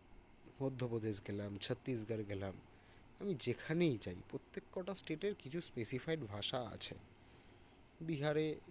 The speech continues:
বিহারি, ভোজপুরি, উত্তরপ্রদেশেও তাই। মানে, একটা মানুষের পক্ষে তো প্রত্যেক কটা ভাষা জানা সম্ভব না। মানুষ কর্মসূত্রে দেশের যেখানে সেখানে যেতে পারে। আজকে যে ভেদাভেদ সৃষ্টি হচ্ছে, এটার জন্য কোনোদিন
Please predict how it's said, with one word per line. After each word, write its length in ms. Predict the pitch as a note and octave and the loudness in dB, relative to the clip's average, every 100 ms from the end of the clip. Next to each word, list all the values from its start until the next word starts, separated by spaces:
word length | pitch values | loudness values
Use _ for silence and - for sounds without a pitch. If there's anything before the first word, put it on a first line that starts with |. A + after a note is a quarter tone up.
| B2+ - | -8 0
বিহারি, 420 | B2+ B2 A#2+ A#2+ | 4 4 2 0
ভোজপুরি, 600 | G#2 G#2+ - A#2 G#2+ G#2+ | 0 0 0 -2 -4 -4
উত্তরপ্রদেশেও 760 | G#2 - A2+ A2 A2+ - B2 A#2 | -4 -6 -4 -4 -4 -4 -4 -6
তাই। 200 | A2+ G#2 - - - - - - - - - - - | -6 -8 -10 -16 -20 -18 -20 -20 -20 -20 -20 -20 -14
মানে, 600 | - G3+ G#3+ A3+ A#3+ A#3+ - - - - - - - | -8 -4 -2 -2 -2 -2 -6 -20 -20 -20 -20 -18 -8
একটা 280 | - - G3+ | -8 -4 -2
মানুষের 380 | E3+ C#3+ C#3 E3 | 0 2 0 0
পক্ষে 260 | E3+ - F#3+ | -2 -4 -4
তো 80 | F3 D3 | -4 -6
প্রত্যেক 300 | - - D#3 | -6 -4 -2
কটা 180 | F3+ E3 | 0 0
ভাষা 380 | A2+ G#2 - C#3+ | 0 2 4 6
জানা 240 | D3 E3 | 6 6
সম্ভব 420 | - A2+ A#2 C3 E3 | 4 4 2 2 2
না। 120 | C3+ - - | 0 -2 -8
মানুষ 220 | A#2 D3+ | -8 -4
কর্মসূত্রে 680 | - A2 B2 C#3+ E3+ G3 E3+ | 2 2 2 0 -2 2 2
দেশের 360 | A#2 - E3+ | 4 4 4
যেখানে 380 | A2+ A2 D#3+ G3 | 4 2 4 6
সেখানে 340 | - G#3 G#3 | 8 6 4
যেতে 220 | F#3 D#3 C3+ | 6 4 2
পারে। 220 | G2+ E2 - - - - - - - F#2+ | 0 -4 -12 -18 -18 -18 -18 -18 -12 -4
আজকে 400 | G#2 A#2 C#3+ E3 | -2 0 2 2
যে 180 | C3 C#3+ | 4 4
ভেদাভেদ 420 | A2 A2 A#2 C#3+ | 4 2 4 4
সৃষ্টি 420 | - D3+ - - | 2 4 4 4
হচ্ছে, 340 | D#3+ D#3+ - D3 | -2 0 2 4
এটার 240 | C3 C3 | 2 0
জন্য 300 | B2 D3+ E3+ - | 2 2 2 2
কোনোদিন 440 | B2 B2 C3+ F#3 | 2 2 2 0